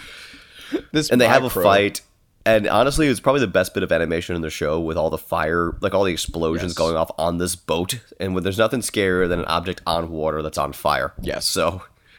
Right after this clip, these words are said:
Speaker 2: there's
Speaker 1: You're
Speaker 2: this
Speaker 1: right.
Speaker 2: burning boat where they have this massive fight, and it's the best part of animation in the show by a mile. And I'm like, "Well, okay, and that's why they didn't have certain, that's why they didn't finish the classroom."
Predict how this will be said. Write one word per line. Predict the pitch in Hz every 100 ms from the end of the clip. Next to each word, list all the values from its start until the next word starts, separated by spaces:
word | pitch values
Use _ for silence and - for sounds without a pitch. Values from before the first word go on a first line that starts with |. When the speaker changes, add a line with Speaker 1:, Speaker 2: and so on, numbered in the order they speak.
| _
Speaker 2:
there's | - 90
Speaker 1:
You're | 87
Speaker 2:
this |
Speaker 1:
right. | 82 -
Speaker 2:
burning | 98 98 104 95
boat | - 90 87 -
where | 80
they | 85
have | 90
this | 82 -
massive | 85 80 82 90
fight, | - - 85 76
and | 80 80
it's | 78 -
the | 82
best | - 87 -
part | 95 87
of |
animation | 80 80 82
in | 82
the |
show | - 85
by | 82 78
a | 73
mile. | 73 78 78
And | 78
I'm |
like, | 76 -
"Well, | 113
okay, | 120 90
and | 87 87
that's | 90
why | 95 90
they | 87
didn't | 85
have | 90 82
certain, | - 80 73
that's | - 101
why | 98
they | 87 85
didn't | 78
finish | - 92 82
the | -
classroom." | - 98 98 - 73